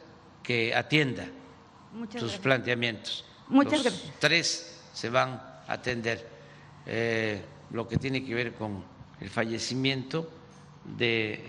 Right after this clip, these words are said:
Speaker 1: esta, eh, señora, eh, que lo va a ver el secretario.
Speaker 2: Gracias.
Speaker 1: Lo relacionado con comunicaciones,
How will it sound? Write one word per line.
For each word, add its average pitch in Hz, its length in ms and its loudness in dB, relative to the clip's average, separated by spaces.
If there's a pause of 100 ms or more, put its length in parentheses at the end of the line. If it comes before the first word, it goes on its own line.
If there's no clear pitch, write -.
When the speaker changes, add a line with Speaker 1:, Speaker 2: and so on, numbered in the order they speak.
Speaker 1:
esta, 104 680 -4 (440)
eh, 92 540 -6 (500)
señora, 135 920 0 (720)
eh, 110 480 0 (960)
que 113 300 2
lo 110 200 -2
va 117 480 0
a - 80 -6
ver 113 340 -2
el 107 80 -10
secretario. 139 800 -2
Speaker 2:
Gracias. - 140 -18 (1120)
Speaker 1:
Lo 127 520 2
relacionado 127 840 0 (500)
con 117 140 -2
comunicaciones, 123 1200 2